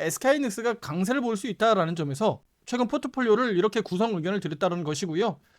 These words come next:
실제로 이번 주 미국에서 이벤트들이 좀 많았었기 때문에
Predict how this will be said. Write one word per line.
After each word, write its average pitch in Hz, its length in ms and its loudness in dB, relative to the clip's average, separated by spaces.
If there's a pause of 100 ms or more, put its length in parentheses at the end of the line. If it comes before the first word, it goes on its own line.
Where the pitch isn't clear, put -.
(160)
실제로 320 580 4
이번 220 260 2
주 247 520 2
미국에서 185 680 0 (260)
이벤트들이 254 600 0
좀 220 120 -2
많았었기 190 540 -2
때문에 170 480 0